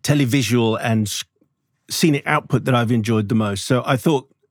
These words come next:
Quiet Place was a work of genius. Quiet Place Two was absolutely fantastic. Uh, Peaky Blinders was wonderful, and then Oppenheimer, so extraordinary. But, um, the reason I just want to mention that is presumably your friendship with Emily Blunt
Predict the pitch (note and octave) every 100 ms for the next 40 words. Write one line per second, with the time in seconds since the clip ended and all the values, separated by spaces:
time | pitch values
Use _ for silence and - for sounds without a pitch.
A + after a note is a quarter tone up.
0 | _ _ - D3+ C#3 - B2 A#2+ - C3+
1 | A2+ G2+ - _ _ A2+ A#2 A2 F#2 C3+
2 | B2 A#2 G2+ - A#2+ - A2+ G2+ - C3
3 | A2 G2 _ - B2+ - - A#2+ G#2 A#2+
4 | G#2+ A2 G2 A2 F#2+ G2+ F#2 - - -
5 | - - - D3 B2 - B2 D3+ C#3+ A#2+
6 | C3 B2+ A#2 G#2+ - A#2 G2 A#2 A2+ G2
7 | G#2+ G#2+ A#2+ A#2 - C#3 C3+ A2 G#2+ G#2
8 | G#2 A2 G#2+ - C3 A#2+ G#2 F#2+ C#3+ C#3
9 | - - C3 C3+ - - C#3 D3 D#3 C3+
10 | A#2+ B2+ C3+ B2 B2+ C3+ G#2 G2 - A#2
11 | G#2 - - - _ - A#2+ A2 D3+ D#3
12 | A#2 F#2+ G2 G2 A2 C3 B2 A2+ - C3
13 | C3 - G#2+ - A#2 G#2+ G2 - _ -
14 | A#2+ G#2+ G2+ A#2+ G#2+ G#2